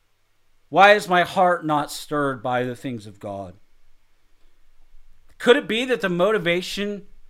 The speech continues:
for you going to church is to be seen? Maybe that's to be seen by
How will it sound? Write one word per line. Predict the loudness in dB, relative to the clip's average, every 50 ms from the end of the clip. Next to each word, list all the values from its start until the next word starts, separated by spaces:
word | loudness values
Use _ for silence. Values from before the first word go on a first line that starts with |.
| -20 -20 _
for | _ -16 -14 -12
you | -8 -6 -6 -6 -4
going | 0 2 2 2 2 0 -2
to | -6 -8
church | -8 -4 -2 -2 -2 -4 -6 -10 -16 -18 -18 -20 -20 -20 -20 -20 -20 -20 -20 -20 -16
is | -16 -16 -14
to | -12 -10
be | -8 -8 -6
seen? | -8 -8 -10 -6 -2 0 2 2 2 0 -2 -4 -8 -14 -20 _ -20 -20 _ _ -20 -20 -20 -20 _ _ _ _ _ _ _ _ _ _
Maybe | -2 0 0 2 4
that's | 2 2 2 0
to | -4 -6
be | -6 -6
seen | -6 -6 -6 -6 -6 -4 -4 -4 -2
by | 0 0 0 -2 -4